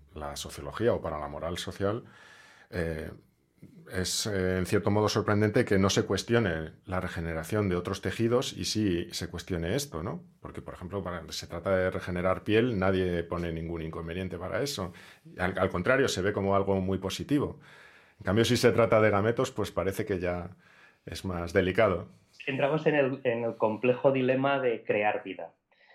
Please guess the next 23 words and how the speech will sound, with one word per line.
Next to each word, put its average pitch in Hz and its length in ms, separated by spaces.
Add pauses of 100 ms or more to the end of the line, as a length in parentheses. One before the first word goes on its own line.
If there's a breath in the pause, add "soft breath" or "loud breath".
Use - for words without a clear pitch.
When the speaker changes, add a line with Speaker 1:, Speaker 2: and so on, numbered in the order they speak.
(180 soft breath)
Speaker 2:
Y 104 200
eso 107 180
es - 100
un, 117 120
un 110 960
dilema, 107 460
pues, 107 240
bueno, 104 200
que, 95 220
que, 87 300
que 95 100
existe, 104 460
¿no? 104 340
Evidentemente, 98 640
yo 98 140
como 98 180
científico, 101 640
pues, 95 320
pues 92 160
respeto 101 640
cualquier - 360
tipo 104 220
de, 107 340